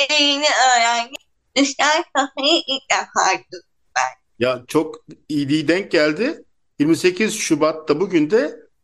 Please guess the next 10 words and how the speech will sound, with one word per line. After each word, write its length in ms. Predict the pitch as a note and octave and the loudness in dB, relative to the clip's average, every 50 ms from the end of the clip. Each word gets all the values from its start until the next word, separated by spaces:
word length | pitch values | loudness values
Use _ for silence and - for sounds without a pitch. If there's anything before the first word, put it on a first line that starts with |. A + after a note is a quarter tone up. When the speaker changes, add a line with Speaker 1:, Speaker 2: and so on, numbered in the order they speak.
| _ _ | _ _
Speaker 2:
Nadir 300 | - D#3 E3 F3+ F#3 G3+ | -2 0 2 2 2 2
Hastalıklar 460 | G#3+ G#3+ - G#3 G#3 G#3 G#3 A#3 A#3 G#3+ | 2 2 2 0 -2 0 2 2 2 2
Günü'ymüş. 760 | E3+ D3+ E3 F#3 G3+ F#3+ D3+ A2+ G2 - - - - - _ - | 2 0 0 0 2 2 2 0 -2 -4 -8 -12 -12 -8 _ 0
Ben 220 | E3 F3 F3 D#3+ | 2 2 2 2
de 100 | D3 B2 | 0 0
bilmiyordum 480 | B2 A#2+ B2 A#2+ A#2+ C#3 G#3+ B3 C4+ B3 | 0 0 2 2 2 2 2 2 2 4
da. 360 | G#3+ A3+ B3+ - - - - _ _ _ - - | 2 2 2 -2 -6 -10 -20 _ _ _ -4 -2
Ben 180 | D4+ - F3 | 0 0 2
dedim 120 | G#3+ C#4+ - - | 2 0 0 0
ya, 80 | F#3 | -2